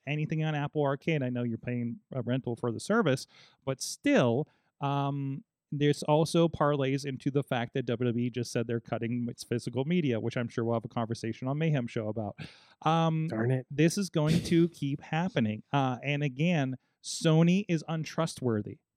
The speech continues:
Speaker 1: Okay? Now, Sony movies, I know, are a part of Movies Anywhere, and I can watch on every device, which is nice. I got a
Speaker 2: Well, I
Speaker 1: Google
Speaker 2: didn't know anything about it.
Speaker 1: I got a
Speaker 2: Movies Anywhere.
Speaker 1: Movies Anywhere. If you don't know about it, I'm gonna preach the gospel of, of Movies Anywhere right now.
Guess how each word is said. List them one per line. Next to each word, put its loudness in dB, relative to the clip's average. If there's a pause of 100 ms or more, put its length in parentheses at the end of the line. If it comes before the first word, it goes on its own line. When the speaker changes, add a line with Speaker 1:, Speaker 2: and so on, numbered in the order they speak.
(480)
Speaker 1:
Okay? 4 (180)
Now, -2
Sony 0 (760)
movies, 4 (100)
I 0
know, 2
are 0
a -2
part 0
of -4
Movies -2
Anywhere, -2
and -2
I -4
can -8
watch -4
on -4
every -8
device, -6 (220)
which -8
is -2
nice. 0
I -4
got -6
a 2
Speaker 2:
Well, 0
I 0
Speaker 1:
Google 2
Speaker 2:
didn't 0
know 4
anything 2
about 2
it. 2
Speaker 1:
I 4
got 6
a 8
Speaker 2:
Movies 4
Anywhere. 6
Speaker 1:
Movies 6
Anywhere. 2
If -6
you -4
don't 2
know 2
about 4
it, 2
I'm 0
gonna 0
preach -2
the -4
gospel 2
of, -2
of 2
Movies 6
Anywhere 0
right 2
now. 0